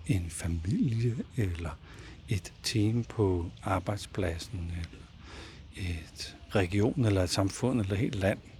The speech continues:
hvis man var i stand til det på en sådan lidt større skala. Hvad ville der åbne,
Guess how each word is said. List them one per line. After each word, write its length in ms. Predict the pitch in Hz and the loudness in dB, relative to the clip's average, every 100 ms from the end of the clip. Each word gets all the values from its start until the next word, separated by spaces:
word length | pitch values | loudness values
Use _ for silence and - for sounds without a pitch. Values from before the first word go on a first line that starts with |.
| - - - - - - - - - - - | -18 -16 -18 -16 -18 -16 -14 -14 -16 -18 -6
hvis 180 | 101 - | -4 0
man 180 | 95 87 | 2 2
var 380 | 85 80 78 - - - - - - | 2 0 -8 -14 -18 -18 -18 -18 0
i 80 | 110 | 2
stand 300 | - 101 - - | 2 0 -4 -2
til 240 | - 131 95 - - | 2 2 2 -6 0
det 180 | 92 80 - - - - - - - - - - - - - - | 0 0 -6 -16 -18 -20 -20 -20 -20 -20 -18 -16 -16 -16 -16 -4
på 100 | - | 0
en 100 | 95 | 2
sådan 240 | 90 95 90 | 4 2 2
lidt 340 | 92 - - - | 0 -2 -8 -8
større 520 | - - 80 78 90 - - | -4 -2 0 -2 -4 -6 -10
skala. 540 | - 104 78 85 85 - - - - - - - - - - - - - - - - - - - - - - - - - - - - - - - - - | -6 -4 -4 -6 -8 -10 -16 -18 -18 -16 -16 -16 -16 -16 -16 -16 -16 -16 -16 -18 -18 -18 -18 -18 -18 -18 -18 -18 -18 -18 -18 -16 -14 -12 -12 -14 -16 0
Hvad 120 | 104 | 2
ville 220 | 98 101 | 6 4
der 260 | 95 98 90 73 - - - | 4 2 2 0 -10 -4 2
åbne, 520 | 101 87 - 90 | 2 2 2 2